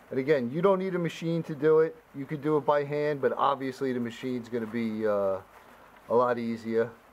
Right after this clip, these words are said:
And you keep playing with these corners until you get them the way you want 'em. And again, just be careful you don't poke through. And that's it.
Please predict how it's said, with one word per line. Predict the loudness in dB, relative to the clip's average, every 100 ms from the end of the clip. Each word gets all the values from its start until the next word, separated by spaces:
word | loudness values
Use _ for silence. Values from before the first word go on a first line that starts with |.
| -20 -20 -20 -8
And | -6
you | -4
keep | -4 2
playing | 2 2 0
with | -4
these | -8 -4
corners | 2 4 4 0 0
until | -4 -4
you | -4 -2
get | 2 2 0
them | -2 -2
the |
way | 2 2 2 -6 -8
you | -6
want | -2 -2 -2
'em. | -4 -8 -14 -20 -20 -20 -6
And | -2
again, | 2 2
just | 0 -10 -8
be | -10
careful | 2 4 4 4 2 2 0 -16 -20 -20 -20 -20 -12
you | 0
don't | 2 2
poke | 4 2 2 -2
through. | 2 2 2 -4 -20 _ _ _ -20 -20 -20 -20 _ -20 -20 -20 -20 -20 -20 _ -20 -20 -20 -20 -20 -20 -20 _ -20 -20 -20 -20 -20 _ -20 -20 _ -20 -20 -20 -20 _ _ -20
And | -8
that's | -6 2
it. | 2 2